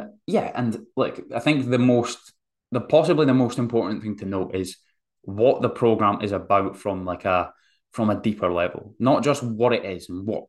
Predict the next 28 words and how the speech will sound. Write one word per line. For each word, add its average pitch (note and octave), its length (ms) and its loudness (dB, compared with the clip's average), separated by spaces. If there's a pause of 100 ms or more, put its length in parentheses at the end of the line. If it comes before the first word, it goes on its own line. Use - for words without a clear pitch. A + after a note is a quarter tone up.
(100)
what A2 200 0
happens F#2+ 440 -6
and F#2+ 120 -4
what's A2 180 -2
involved. G2+ 520 0
But - 200 -2 (440)
the A#2 80 -6
program D#3+ 440 0
essentially, A#2+ 640 -2 (500)
<laughs> - 540 -20
yes, B2+ 320 2
there B2 140 4
are A#2 100 4
a A2 80 4
wide A2+ 320 2
range A2 260 -2
of, G#2 100 -14 (200)
range G2+ 300 -4
of G2+ 80 -6
individuals G2+ 600 -2
in G#2+ 80 -2
our F#2+ 120 0
group, G2+ 280 -2
anywhere A2 380 2
from G2+ 320 -4 (480)
sixteen - 460 2
years A#2 200 4
old A2+ 320 4